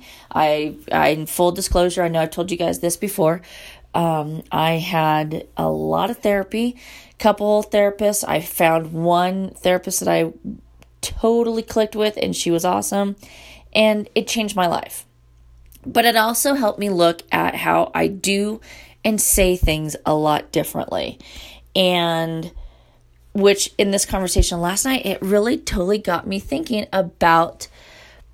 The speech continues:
the difference between saying, taking responsibility and empowering someone.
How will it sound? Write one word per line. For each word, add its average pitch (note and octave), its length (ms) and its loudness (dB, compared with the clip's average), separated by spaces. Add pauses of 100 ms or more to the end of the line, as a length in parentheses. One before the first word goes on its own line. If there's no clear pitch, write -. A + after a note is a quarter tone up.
(140)
the G#3 160 2
difference F#3 560 -2
between F3+ 920 -4
saying, E3+ 680 -2 (960)
taking G3+ 420 -2
responsibility G3+ 1000 0
and G#3 160 0
empowering A3 1040 -4
someone. C#3+ 500 -6